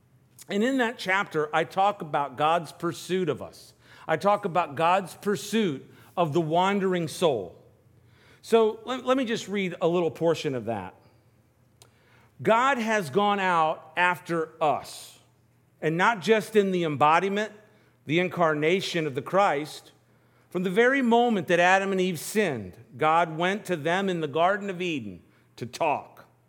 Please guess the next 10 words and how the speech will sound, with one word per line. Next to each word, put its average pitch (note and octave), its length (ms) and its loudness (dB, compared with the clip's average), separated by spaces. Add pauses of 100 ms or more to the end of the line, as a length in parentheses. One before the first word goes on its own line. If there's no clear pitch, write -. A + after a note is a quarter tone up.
(640)
Christianity G3+ 920 0 (220)
is F#3 200 2
not G3+ 220 2
a G3+ 60 2
religion F3 580 0
devoted E3 420 2
to D#3 80 -2
man F3 300 0
finding D#3 460 -2
God. C3 400 -2